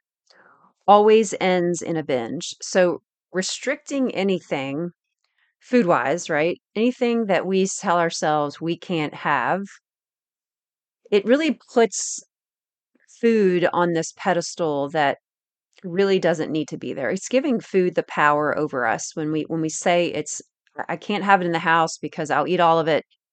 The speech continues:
It's just not something I can have because I'll just eat the whole thing."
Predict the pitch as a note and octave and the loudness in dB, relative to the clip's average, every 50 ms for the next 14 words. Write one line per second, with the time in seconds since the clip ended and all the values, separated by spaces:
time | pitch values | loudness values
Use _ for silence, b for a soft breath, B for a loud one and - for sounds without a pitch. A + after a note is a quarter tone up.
0 | _ _ _ _ _ _ - D3+ D3+ - - - - F3+ E3+ - - F3+ F3 F3 | _ _ _ _ _ _ -14 -12 -10 -8 -8 -4 -4 -4 -4 -4 -2 2 4 4
1 | E3+ - - G3 F3 - F3+ E3+ D#3+ D3+ - D#3 D3+ F3 F3 D#3+ D#3+ D#3+ D#3 D#3 | 4 4 2 -2 -2 -2 -2 -2 -2 -4 -4 -6 -4 -2 -2 0 2 2 2 2
2 | D#3 D3+ - D#3 - - D3+ D3 D3 - - - D#3 D#3 D#3 D3+ D3 - - E3 | 2 0 -2 -6 -6 -6 -4 -4 -4 -4 -4 -4 -4 -4 -6 -8 -8 -8 -8 -8
3 | D#3+ - C#3+ - D3 D3+ - - - G#3 G3 F#3+ F#3 F3 E3+ E3+ E3+ | -8 -8 -6 -6 -6 -6 -6 -4 -2 0 0 2 2 0 0 -2 -4